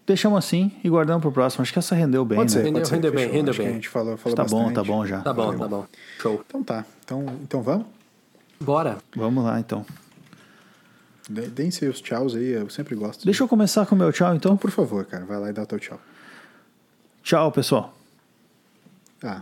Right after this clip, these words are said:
Speaker 2: vai virar moda agora essa porra.
Speaker 3: Perfeito. Eu, eu falei assim,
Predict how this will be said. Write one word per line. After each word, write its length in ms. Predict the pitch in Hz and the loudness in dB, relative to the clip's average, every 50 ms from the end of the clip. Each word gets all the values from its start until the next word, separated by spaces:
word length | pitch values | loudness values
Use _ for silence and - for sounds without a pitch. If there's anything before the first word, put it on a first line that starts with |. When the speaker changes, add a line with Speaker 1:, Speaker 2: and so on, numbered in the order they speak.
| 98 | -12
Speaker 2:
vai 120 | 98 95 92 | -12 -12 -10
virar 200 | 95 98 101 107 | -8 -6 -6 -4
moda 240 | 107 107 107 101 101 | -4 -4 -4 -4 -4
agora 260 | 95 95 98 98 92 | -6 -6 -6 -8 -8
essa 160 | 90 - - | -10 -14 -16
porra. 220 | - - - 101 - - _ _ | -16 -16 -18 -18 -18 -20 _ _
Speaker 3:
Perfeito. 500 | - 139 127 131 - 113 98 90 - - - - - - _ _ _ _ _ _ _ _ _ _ _ _ _ _ _ _ - | -2 -2 -2 0 0 -2 -4 -4 -8 -14 -18 -20 -20 -20 _ _ _ _ _ _ _ _ _ _ _ _ _ _ _ _ -4
Eu, 480 | - 135 120 120 131 139 139 147 143 - _ _ _ - | 0 0 2 2 2 2 0 -2 -4 -6 _ _ _ -4
eu 120 | - 135 131 | -2 -2 0
falei 220 | - 135 131 139 | 0 2 2 2
assim, 380 | 143 139 - - 143 131 120 123 | 0 0 0 0 0 0 0 -2